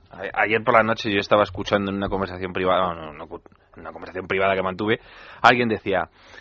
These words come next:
"Oye, eh, eh, el rey lo está haciendo aposta,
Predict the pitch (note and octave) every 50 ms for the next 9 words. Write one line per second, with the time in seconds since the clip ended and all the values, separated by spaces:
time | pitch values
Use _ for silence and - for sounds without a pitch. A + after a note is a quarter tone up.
0 | - - - - - - - _ _ _ _ _ - A2 A2 A2 G#2+ G2+ D2+ F#2+
1 | G2 G#2 G#2+ G2 G2+ G#2 G2+ G2+ G2 F#2+ E2+ F#2+ G2 F#2+ F#2+ G#2 A#2+ C#3 C#3+ C3
2 | B2 A#2+ G#2+ - - A2+ - - A2 G2+ G2+ G2+ G2 F#2+ F#2 F2+ D2 D#2 E2 -
3 | - _ _ - - G2 - C3 - - C3 A#2+ A#2+